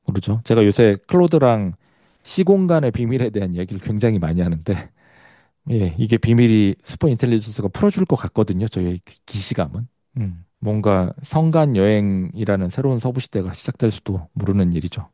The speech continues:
그래서 재밌는 거는 제가 그, 이거를 클로드 오퍼스 포한테 넣고 앞에 그냥 내용을 쭉 한 다음에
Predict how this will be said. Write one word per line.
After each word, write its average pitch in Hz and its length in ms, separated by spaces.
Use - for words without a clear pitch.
그래서 127 440
재밌는 143 400
거는 123 240
제가 107 460
그, 139 180
이거를 113 760
클로드 131 840
오퍼스 - 360
포한테 143 440
넣고 85 200
앞에 123 460
그냥 117 200
내용을 120 280
쭉 151 340
한 160 100
다음에 98 680